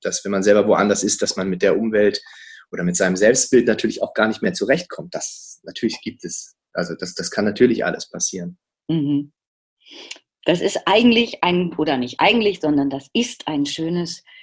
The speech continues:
Speaker 2: Schlusswort. Ich hoffe, das ist nicht das letzte Mal, dass wir gesprochen haben und vielleicht dann nochmal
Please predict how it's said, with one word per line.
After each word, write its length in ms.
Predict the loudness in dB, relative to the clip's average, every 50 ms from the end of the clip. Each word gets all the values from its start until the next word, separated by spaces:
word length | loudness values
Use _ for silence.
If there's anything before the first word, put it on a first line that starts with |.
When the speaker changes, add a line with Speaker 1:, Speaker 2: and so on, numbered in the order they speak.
| -20 -20 -20 _ _ _
Speaker 2:
Schlusswort. 840 | -6 -2 0 2 4 4 4 4 0 -2 0 2 4 6 4 4 2
Ich 120 | 0 -2
hoffe, 200 | -2 -2 0 0
das 200 | -2 -2 -4 -4
ist 160 | -6 -8 -6 -6
nicht 180 | -8 -6 -8
das 120 | -10 -6 -2
letzte 300 | -2 -2 -2 -2 -4 -2
Mal, 280 | -2 -2 -2 -4 -4
dass 240 | -4 -4 -6 -8 -10
wir 500 | -8 -6 -6 -4 -4 -4 -4 -6 -8 -12 _ _
gesprochen 680 | -12 -10 -10 -12 -12 -6 -2 -2 -2 -2 -2 -6 -6 -4
haben 320 | -4 -2 -2 -2 -2 -4
und 220 | -4 -6 -6 -8 -6
vielleicht 420 | -6 -4 -4 -4 -4 -6 -8 -8
dann 80 | -8 -8
nochmal 400 | -8 -8 -6 -4 -4 -4 -4